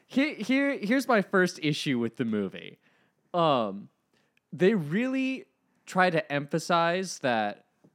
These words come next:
this Latios um, was the defender of this town. Latios brought the water into the canals. That's why this town is built like this. That, that's why everybody has kind of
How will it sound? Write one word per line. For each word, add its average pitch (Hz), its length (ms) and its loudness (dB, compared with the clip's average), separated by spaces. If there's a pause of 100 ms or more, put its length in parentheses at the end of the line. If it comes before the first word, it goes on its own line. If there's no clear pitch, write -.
(180)
this 131 400 -4 (100)
Latios 135 880 -2 (260)
um, 113 560 0
was 127 460 -2
the 123 160 -4
defender 156 500 -4
of 147 100 -4
this 147 160 -6
town. 120 460 -2 (220)
Latios 151 540 2
brought 131 500 -2
the 139 60 -6
water 131 500 0
into 131 200 -6
the 139 100 -8
canals. 117 640 -4
That's 139 320 -4
why 127 220 0
this 117 440 -6 (220)
town 135 420 -2
is 110 200 -8 (440)
built 175 260 2
like 151 280 -2
this. 156 520 -4
That, 143 320 -2
that's 135 280 -8
why 120 320 0
everybody 135 520 -2
has 110 420 -4 (320)
kind 123 200 0
of 113 220 -4